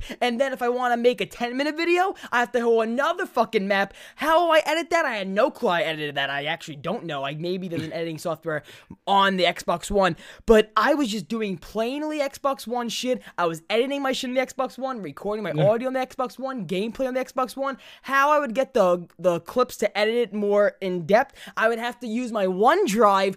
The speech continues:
Speaker 1: from the Xbox One,
Speaker 2: <laughs>
Speaker 1: send it to my la-, this was all for one fucking video, Talon.
Speaker 2: <laughs>
Speaker 1: If I had to do this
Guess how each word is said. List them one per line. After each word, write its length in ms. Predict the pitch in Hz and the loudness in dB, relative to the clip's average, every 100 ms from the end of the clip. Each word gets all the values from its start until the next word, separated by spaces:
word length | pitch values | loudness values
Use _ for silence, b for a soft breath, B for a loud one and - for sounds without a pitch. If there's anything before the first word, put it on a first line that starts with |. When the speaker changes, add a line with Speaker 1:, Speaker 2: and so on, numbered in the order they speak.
| B | B
Speaker 1:
from 300 | _ - 320 508 494 | _ 4 4 6 8
the 60 | 349 | 6
Xbox 480 | 277 - 233 220 208 | 6 4 4 4 2
One, 320 | 214 208 185 | 4 4 2
Speaker 2:
<laughs> 140 | - | -2
Speaker 1:
send 260 | 330 320 302 | 4 6 6
it 140 | - | -2
to 240 | - 415 494 480 | -2 2 2 2
my 40 | 392 | -4
la-, 100 | 285 b b b - | -6 b b b -6
this 180 | 349 - | -2 0
was 120 | 427 | 0
all 180 | - 302 | 2 2
for 180 | - 185 | 2 2
one 220 | 220 226 | 4 4
fucking 380 | - 208 190 175 | 4 4 4 4
video, 400 | 220 185 123 - _ _ _ - | 4 4 -2 -8 _ _ _ -2
Talon. 320 | 170 135 247 | 0 2 2
Speaker 2:
<laughs> 100 | 294 | 4
Speaker 1:
If 220 | 381 220 440 | 6 6 6
I 200 | 262 359 | 8 8
had 200 | 392 370 | 6 4
to 100 | 349 | 2
do 260 | 214 226 233 | 0 2 2
this 240 | 269 311 | 2 -2